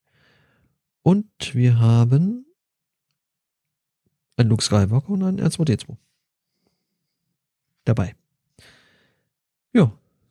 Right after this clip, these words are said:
äh, den X-Wing gab's ja schon mal als U C S, schon, ich weiß nicht, wie lange her. Aber in letzter Zeit, äh, tau-, taucht der erste natürlich mal wieder häufiger bei eBay auf. Die, die ihre ganzen auf Lager gelegt haben, äh,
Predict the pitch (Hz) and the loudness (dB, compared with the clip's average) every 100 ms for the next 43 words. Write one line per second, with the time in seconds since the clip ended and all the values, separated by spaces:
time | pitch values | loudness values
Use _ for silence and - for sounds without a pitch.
0 | _ _ _ 139 131 131 131 131 135 131 | _ _ _ -2 0 0 0 0 -2 -4
1 | - _ _ _ _ _ _ 120 - - | -8 _ _ _ _ _ _ -4 -4 -2
2 | - 120 120 - 123 104 101 135 - 113 | 0 2 2 2 0 2 2 0 0 -4
3 | - - - 135 - - 110 107 107 - | -4 -4 0 0 -2 -6 -4 -2 -4 -6
4 | 110 110 - 117 113 110 110 107 107 139 | -4 -4 -4 -6 -2 0 2 2 2 2
5 | 160 _ _ _ _ _ _ _ _ _ | -2 _ _ _ _ _ _ _ _ _
6 | _ _ 131 110 117 120 117 - 117 - | _ _ -4 0 0 2 0 0 0 0
7 | 117 113 113 - - 123 110 - _ - | 0 2 0 -4 -4 -4 -4 -8 _ -4
8 | 123 120 - 113 120 - 117 120 113 120 | -2 -2 -2 -2 -2 0 0 0 0 0
9 | 113 113 117 127 117 110 113 135 143 135 | 2 2 2 2 2 0 0 2 2 2
10 | 156 139 151 _ _ _ _ _ _ _ | 2 0 -4 _ _ _ _ _ _ _
11 | _ - 135 120 117 117 117 117 - 117 | _ -10 -4 -2 0 0 0 0 -2 2
12 | 107 117 135 143 - 151 160 180 143 143 | 2 2 2 0 0 0 0 0 0 0